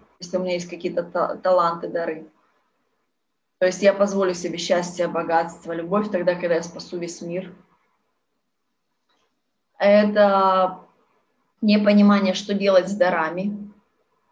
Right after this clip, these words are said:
Может быть, э, на кого-то одеть этот поток или это, это величие, потому что, ну, я-то недостойна. Я же думаю, что я недостойна, но у меня есть что-то большое, да, значит, на кого-то я хочу одеть.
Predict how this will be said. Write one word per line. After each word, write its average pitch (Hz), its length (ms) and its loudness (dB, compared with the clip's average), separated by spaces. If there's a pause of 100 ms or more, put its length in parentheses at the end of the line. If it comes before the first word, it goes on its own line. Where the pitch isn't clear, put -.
(100)
Может 196 380 2
быть, 202 380 -2
э, 170 640 -2 (420)
на 190 160 -2
кого-то 202 440 2
одеть 185 340 -2
этот 156 280 -6
поток 180 600 0
или 165 260 -4
это, 160 300 -6
это 170 360 -4
величие, 165 560 -6
потому 160 420 -14
что, 143 380 -14
ну, 160 340 -16 (440)
я-то 160 400 -2
недостойна. 170 840 -2 (880)
Я 175 140 -2
же 170 120 -10
думаю, 175 260 -6
что 160 160 -4
я 170 80 -8
недостойна, 180 640 -2
но 151 400 -4
у 190 80 -4
меня 208 140 0
есть 180 320 0
что-то 165 300 -8
большое, 156 640 -8
да, 190 220 -4
значит, 196 360 -6
на 175 140 -10
кого-то 185 320 -2
я 170 160 -2
хочу 165 300 -6
одеть. - 340 -10